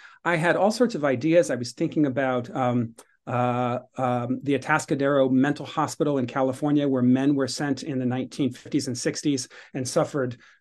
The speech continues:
uh, electroshock therapy and all sorts of, uh, you know, torturous remedies to cure them of their queerness. Uh, I thought about another of, a number of other stories, and the last thing I wanted to do was to go back to early America. And yet I found myself ultimately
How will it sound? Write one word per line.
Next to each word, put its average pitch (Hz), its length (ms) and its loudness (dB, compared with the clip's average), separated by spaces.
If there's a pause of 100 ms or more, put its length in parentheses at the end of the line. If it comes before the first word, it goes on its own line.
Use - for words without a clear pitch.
uh, 131 160 -6
electroshock 151 800 0
therapy 160 480 6
and 135 120 0
all 147 100 -2
sorts 139 280 -4
of, 123 340 -4
uh, 123 440 -4
you 131 120 -6
know, 117 100 -2
torturous 143 560 0
remedies 139 540 0
to 123 80 -6
cure 165 280 2
them 147 180 2
of 131 140 -4
their 123 120 -4
queerness. 151 580 0 (420)
Uh, 123 260 -2
I 131 40 -8
thought 196 200 -2
about 185 140 6
another 165 460 4
of, 147 220 0
a 156 180 -4
number 208 280 8
of 156 60 8
other 151 200 2
stories, 143 360 -2
and 147 120 -2
the 139 60 -2
last 220 340 2
thing 214 120 6
I 185 60 4
wanted 160 260 2
to 147 80 -10
do 139 320 -2 (220)
was 147 160 -2
to 165 80 -2
go 147 160 2
back 139 240 0
to - 80 -6
early 139 320 0
America. 160 640 0 (340)
And 123 160 -4
yet 160 300 2 (160)
I 117 80 -6
found 160 320 2
myself 151 500 0
ultimately 127 680 -2